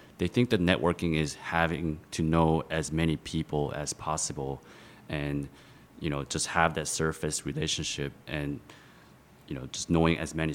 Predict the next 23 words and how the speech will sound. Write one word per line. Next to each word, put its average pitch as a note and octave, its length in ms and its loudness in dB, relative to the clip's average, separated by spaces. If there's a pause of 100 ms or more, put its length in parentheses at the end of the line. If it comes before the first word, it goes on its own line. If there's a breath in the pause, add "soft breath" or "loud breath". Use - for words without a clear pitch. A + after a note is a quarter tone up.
people. F#2 440 -2 (500 loud breath)
But F2+ 440 6 (1040)
what A#2+ 260 8
it G#2+ 140 4
comes G2 300 6
down E2+ 280 6
to D#2 360 2
is, D#2 320 2 (1080 soft breath)
in G2+ 140 6
my G2+ 120 10
opinion, F#2+ 640 4
networking G2+ 540 4
is E2+ 280 2
about D#2+ 480 4 (360)
having F#2 380 4
those D#2+ 200 0
people D#2 580 -4
that F2 240 0
will D#2 200 2
vouch D#2 380 -2
for - 180 -12
you, G#1 320 -14 (160)
right? D2+ 260 -6